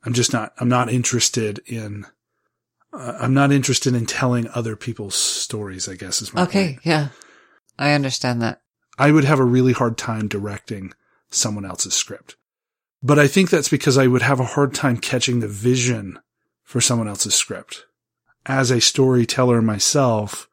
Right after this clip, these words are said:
Speaker 1: I always wanna tell a story that is unique to me, that I understand, that I know how it's going to function. And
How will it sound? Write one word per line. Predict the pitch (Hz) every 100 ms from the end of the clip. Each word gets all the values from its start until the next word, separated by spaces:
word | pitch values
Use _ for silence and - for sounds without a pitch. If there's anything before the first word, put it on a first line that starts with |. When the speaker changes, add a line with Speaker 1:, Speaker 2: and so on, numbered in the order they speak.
| _ _ _ _ -
Speaker 1:
I | 127
always | 139 131
wanna | 127 120
tell | - - 135 123
a |
story | - - 127 127 120
that | 110 104
is | 107 101 110
unique | 107 107 113 113 - - - _ _ _ _ -
to | 110
me, | 110 107 104 101
that | 98
I | 101 110
understand, | 104 101 101 - 113 104 101 98
that | 101
I | 98 107
know | 107 107 104 101 104 - _ _ _ _
how | - 110 104
it's | -
going | 117 101
to | 95
function. | - 113 107 - 110 98 98
And | 90 -